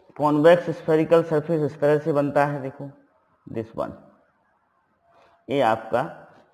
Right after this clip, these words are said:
spherical, convex spherical surface हो गया।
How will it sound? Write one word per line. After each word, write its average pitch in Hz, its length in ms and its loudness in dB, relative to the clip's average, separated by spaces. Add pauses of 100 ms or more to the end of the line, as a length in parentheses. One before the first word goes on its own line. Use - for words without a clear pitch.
spherical, 135 720 -2 (540)
convex 120 500 -4
spherical 113 680 -6 (760)
surface - 440 -14
हो 50 140 -20
गया। - 240 -20